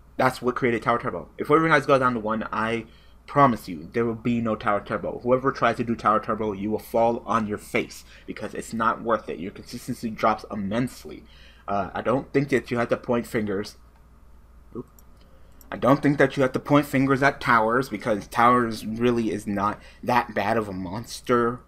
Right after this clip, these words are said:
as a boss monster for Klees if it wasn't like, "Oh, bam, first turn Towers, Tower Turbo style," you know? If you, if a Klee player eventually plays it, then hey, more power to them, whatever,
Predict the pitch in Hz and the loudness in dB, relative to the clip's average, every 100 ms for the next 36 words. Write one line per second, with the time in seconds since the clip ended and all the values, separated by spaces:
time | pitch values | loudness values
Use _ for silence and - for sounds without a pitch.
0 | - 120 - - 107 113 139 135 135 139 | -4 -4 -4 0 2 4 4 2 4 2
1 | 120 - 113 135 160 - - 127 - 123 | 0 -2 2 2 0 -6 0 0 2 0
2 | 104 123 113 110 113 104 151 139 98 131 | 2 2 2 0 0 2 6 6 6 2
3 | 101 101 127 - 123 98 117 110 98 - | 0 0 2 2 -2 -2 0 0 -2 -2
4 | 110 90 143 143 82 - 85 76 - 98 | -2 0 4 2 2 -10 -10 -10 -10 -8
5 | 104 - - - 135 175 165 - 139 160 | -8 -10 -18 -8 -2 -2 -2 -4 -4 4
6 | - 196 185 165 135 139 135 - 113 110 | 4 6 6 4 2 0 -2 -2 -4 -4
7 | - 107 110 95 95 - 101 - 107 82 | -8 -2 -2 -2 -2 2 2 2 -6 -6
8 | 87 95 104 82 | -8 -4 -4 -6